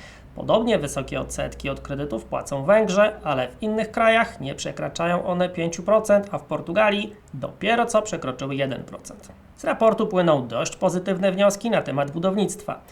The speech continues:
W dwa tysiące dwudziestym drugim roku wybudowano u nas około dwustu trzydziestu ośmiu tysięcy nowych mieszkań. Pod względem nowych mieszkań na tysiąc mieszkańców wyprzedzają nas tylko Francuzi. Niestety Deloitte nie ma dobrych wieści dla osób liczących na poprawę dostępności mieszkań.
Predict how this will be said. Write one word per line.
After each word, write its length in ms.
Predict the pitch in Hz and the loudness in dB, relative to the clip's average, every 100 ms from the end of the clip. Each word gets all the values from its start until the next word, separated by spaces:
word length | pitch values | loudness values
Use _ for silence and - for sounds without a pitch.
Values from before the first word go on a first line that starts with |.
| - - 151 | -20 -16 -2
W 40 | |
dwa 180 | 143 175 | 2 2
tysiące 380 | 151 156 147 139 | 0 -4 -4 -6
dwudziestym 440 | 135 131 131 139 | -4 -4 -6 -8
drugim 300 | 131 131 127 | -8 -6 -4
roku 300 | 135 135 240 | -4 -2 -2
wybudowano 540 | 202 170 165 156 156 | -2 -2 2 4 4
u 160 | 147 151 | 2 0
nas 200 | 202 202 | 0 0
około 320 | 196 190 180 | -2 2 2
dwustu 380 | 139 139 139 - | 0 -6 -10 -10
trzydziestu 460 | - 139 147 147 127 | -10 -8 -8 -6 -8
ośmiu 240 | 131 147 | -6 -8
tysięcy 440 | 143 - 139 - | -8 -8 -8 -6
nowych 320 | 131 117 123 190 | -6 -6 -6 -2
mieszkań. 440 | 180 - - 117 - - - | -2 -2 -6 -12 -16 -20 -16
Pod 100 | - | -12
względem 520 | 131 135 170 156 113 107 | -8 0 2 4 2 2
nowych 300 | 208 254 - | 2 2 0
mieszkań 400 | 151 - 127 123 | -4 -2 -4 -4
na 120 | - | -8
tysiąc 400 | - - - - | -10 -12 -12 -10
mieszkańców 560 | 131 - 147 147 269 | -8 -6 -6 -4 -6
wyprzedzają 540 | 233 220 185 156 170 190 | -6 -4 -2 2 2 2
nas 320 | 202 202 - _ | 2 -2 -10 _
tylko 300 | - - 160 | -20 -10 -8
Francuzi. 560 | - 220 - 127 113 - - - _ | 2 2 2 -6 -10 -14 -20 -20 _
Niestety 400 | 202 - 247 254 | -6 -2 -2 -2
Deloitte 460 | 247 240 233 233 185 | -2 2 2 2 -4
nie 220 | 196 240 | 2 4
ma 160 | 214 160 | 4 4
dobrych 380 | 170 160 147 | 2 0 -4
wieści 340 | 143 190 - 170 | -2 -2 -2 -4
dla 220 | 147 156 | 0 0
osób 460 | 160 208 214 - - - | 0 -4 -6 -8 -18 -12
liczących 760 | 233 226 - 170 170 170 190 175 | -6 -4 4 4 4 0 -4 -2
na 120 | 170 | 0
poprawę 420 | 170 156 147 160 | 0 0 0 0
dostępności 640 | 165 170 165 135 127 - 147 | -4 -4 -4 -6 -8 -8 -6
mieszkań. 380 | 143 - - | -6 -6 -8